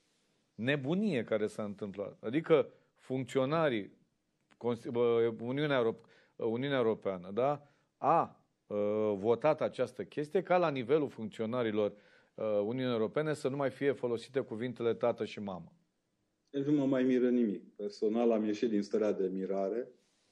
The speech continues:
Speaker 2: și m-am întors înapoi în starea de rugăciune. Adică pe mine poate că asta e importantă dintr-un punct de vedere, dar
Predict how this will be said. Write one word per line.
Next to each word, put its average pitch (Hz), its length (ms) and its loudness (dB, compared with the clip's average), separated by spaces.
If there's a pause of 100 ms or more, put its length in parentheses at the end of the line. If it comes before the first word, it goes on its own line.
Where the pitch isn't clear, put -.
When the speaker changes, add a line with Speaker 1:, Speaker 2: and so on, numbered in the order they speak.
(300)
Speaker 2:
și - 260 -8
m-am 120 140 4
întors 127 320 4
înapoi 120 420 4
în 110 260 0
starea 107 300 2
de 98 140 2
rugăciune. 98 580 0
Adică 95 320 -8
pe 110 160 -2
mine 120 360 4
poate 131 380 0
că 131 340 2
asta 135 520 2
e 131 420 8 (220)
importantă 120 760 0
dintr-un 101 340 -4
punct 117 240 -4
de 104 140 4
vedere, 101 360 0
dar 98 280 -4